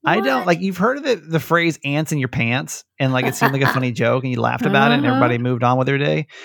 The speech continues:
Speaker 1: When you
Speaker 2: Uh-huh.
Speaker 1: actually have ants in your pants, I can tell you, it's the worst thing ever. And I don't, I don't know. I'm probably gonna tell the story on the radio t-, too, because I wanna see if this has ever
Speaker 2: <laughs>
Speaker 1: actually happened to anyone where you actually had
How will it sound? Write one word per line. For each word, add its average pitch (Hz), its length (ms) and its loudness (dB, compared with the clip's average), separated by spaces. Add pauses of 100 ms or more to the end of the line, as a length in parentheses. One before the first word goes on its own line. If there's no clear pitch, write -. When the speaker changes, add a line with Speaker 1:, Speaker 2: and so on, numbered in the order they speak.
(260)
Speaker 1:
When 175 120 2
you 185 60 2
Speaker 2:
Uh-huh. 208 120 2
Speaker 1:
actually 269 280 0
have 240 160 2
ants 139 240 -2
in 160 60 -4
your 139 100 -2
pants, 120 480 -2
I 131 60 -2
can 135 100 0
tell 127 180 2
you, 147 200 0
it's 139 180 -2 (140)
the 143 180 0
worst 135 420 -2
thing 120 200 -2
ever. 117 180 2
And 117 100 -12
I 226 120 2
don't, 262 220 -2 (100)
I 196 60 0
don't 214 200 -4
know. 147 140 0
I'm 147 100 2
probably 262 200 0
gonna 190 100 -4
tell 151 100 2
the 123 80 -2
story 123 220 -2
on - 20 -4
the 104 80 -4
radio 110 380 -2
t-, - 240 -12 (120)
too, 123 360 -2
because 120 240 -4
I - 20 -4
wanna 127 160 -2
see 120 240 -4
if 113 80 -6
this 113 140 -10
has 123 80 -8
ever 113 240 -4
Speaker 2:
<laughs> - 40 -8
Speaker 1:
actually 123 280 -4
happened 120 440 -6
to 135 140 -4
anyone 131 340 -4
where 127 120 -4
you 131 80 -2
actually 127 240 -4
had 120 100 -4